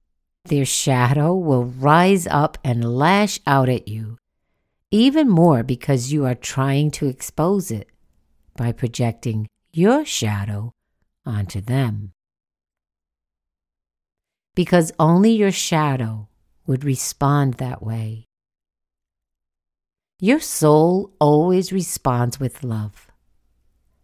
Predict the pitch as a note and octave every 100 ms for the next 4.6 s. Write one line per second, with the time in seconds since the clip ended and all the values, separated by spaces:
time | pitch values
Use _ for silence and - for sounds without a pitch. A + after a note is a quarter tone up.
0 | _ _ _ _ D#3+ C#3 B2+ - B2+ B2
1 | B2 B2 B2+ E3 G3+ G#3+ _ _ _ _
2 | _ _ _ _ _ _ _ _ - C3
3 | A#2+ C3 D3+ B2+ B2 - _ _ - C#3
4 | - - A2 G#2 - _